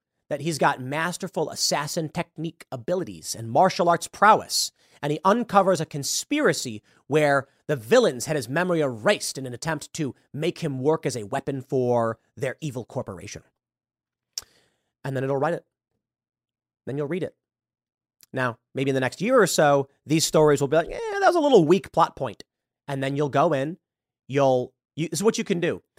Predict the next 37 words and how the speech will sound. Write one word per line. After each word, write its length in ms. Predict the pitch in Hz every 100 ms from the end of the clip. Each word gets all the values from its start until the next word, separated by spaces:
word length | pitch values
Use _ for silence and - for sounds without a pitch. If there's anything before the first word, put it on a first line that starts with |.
| _
You 120 | 151
can 160 | 170 156
then 200 | 156 143
change 460 | - 180 190 226
a 60 | 202
plot 260 | - 170 -
point 220 | 135 123
in 80 | 127
a 40 |
sentence 540 | 156 151 233 247 - - _
and 140 | 151 147
then 80 |
tell 160 | 135 170
it 80 | 143
to 100 | 135
regenerate 540 | 120 185 160 156 151
from 140 | 147 131
that 180 | 139
point 260 | - 131 120
on 220 | 123 117
and 180 | 107 110
change 300 | - 131 123
the 80 | 123
story. 420 | - 123 104 80 _ _ _ _ _ _ _ _
That's 140 | - -
how 60 |
crazy 300 | 139 139 120
things 220 | 117 117 107
are 80 |
getting. 240 | 98 98 90 _ _ _ _ _
Movies, 380 | - 123 123 117
video 200 | 104 120
games, 260 | 117 117 104
art, 200 | 120 110
you 100 | 110
name 220 | 104 101
it. 180 | -